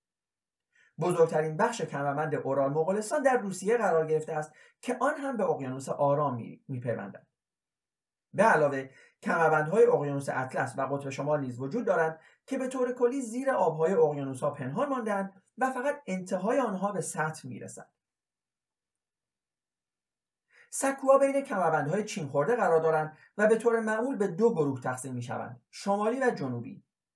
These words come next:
گروه شمالی رو-، لورازیا نامیده شده و سه سکو را در بر می‌گیرد:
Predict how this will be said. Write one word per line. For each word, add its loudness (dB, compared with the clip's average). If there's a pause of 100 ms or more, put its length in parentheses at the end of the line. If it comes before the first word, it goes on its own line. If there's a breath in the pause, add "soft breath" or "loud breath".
(1800)
گروه 2
شمالی -2
رو-، -2
لورازیا 2
نامیده -4
شده -8
و 4
سه -2
سکو -2
را 2
در 2
بر 0
می‌گیرد: -12